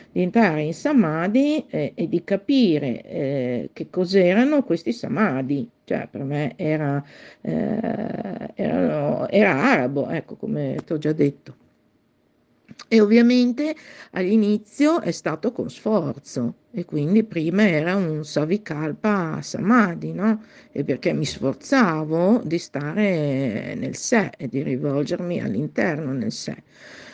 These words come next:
Dopodiché, eh, pian piano, eh, è arrivato il Nirvi-, il Kevala Nirvikalpa Samadhi, cioè dove,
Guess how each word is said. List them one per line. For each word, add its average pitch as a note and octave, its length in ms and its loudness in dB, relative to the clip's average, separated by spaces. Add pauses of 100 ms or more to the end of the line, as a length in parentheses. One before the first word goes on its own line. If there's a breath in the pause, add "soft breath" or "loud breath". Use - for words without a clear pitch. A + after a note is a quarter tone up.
(440 loud breath)
Dopodiché, C4 960 4
eh, D#3 2000 -4
pian C#4 260 4
piano, G3+ 600 2 (380 loud breath)
eh, D#3+ 1000 -4
è F#3 160 -2
arrivato F#3+ 480 2
il B3 120 4
Nirvi-, D#3+ 500 -4
il G3 180 -6
Kevala G#3 480 2
Nirvikalpa D3+ 1040 -2
Samadhi, C3+ 840 0 (140)
cioè - 300 -6
dove, C#3+ 480 2